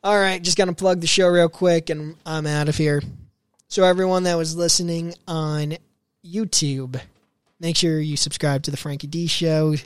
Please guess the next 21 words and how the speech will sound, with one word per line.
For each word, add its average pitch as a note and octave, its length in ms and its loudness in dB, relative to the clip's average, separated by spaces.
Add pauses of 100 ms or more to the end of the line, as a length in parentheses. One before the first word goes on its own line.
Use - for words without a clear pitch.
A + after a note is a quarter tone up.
(100)
Smash D3+ 420 -2
the D3 60 -6
subscribe D3 500 -8
button, D#3 300 -8
ding D#3 180 -6
the C#3+ 80 -6
bell. C#3+ 480 -2 (1600)
Uh, D#3+ 480 0
do D#3+ 220 0
what D3+ 160 -4
you D3+ 40 -6
gotta C#3 180 -6
do D3+ 280 -2
there. C#3+ 400 -2 (520)
If - 80 -10
you're D#3+ 100 4
listening D#3+ 420 2
on C#3+ 100 -4
Apple C#3+ 300 -8
Podcasts, F3+ 800 -2
Spotify, D3 880 2